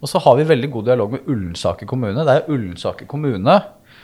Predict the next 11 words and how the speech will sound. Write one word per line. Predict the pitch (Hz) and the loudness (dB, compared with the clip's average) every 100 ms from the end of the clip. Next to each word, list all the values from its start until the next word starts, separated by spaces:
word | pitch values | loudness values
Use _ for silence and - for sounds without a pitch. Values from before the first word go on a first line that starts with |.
| _ | _
som | - 139 | -4 2
er, | 113 110 120 | 6 6 6
har | 110 117 | 6 2
smittevernansvaret, | - 113 - 95 87 92 - 98 - 98 101 139 139 - | -2 -10 -8 -6 -4 -4 -8 -10 -6 0 0 0 -4 -10
eh, | 117 120 120 117 117 117 71 | -12 -8 -6 -4 -4 -4 -6
i, | 104 110 113 113 98 | -8 -6 -6 -8 -8
i | 98 | -8
kommunen | 127 127 101 156 165 | -4 -2 -2 -4 -4
hvor | 120 120 - | -2 -4 -6
flyplassen | - 113 - 90 - 113 - | -8 -8 -4 -4 -4 -10 -8
ligger. | 104 101 175 277 | -10 -4 -4 -4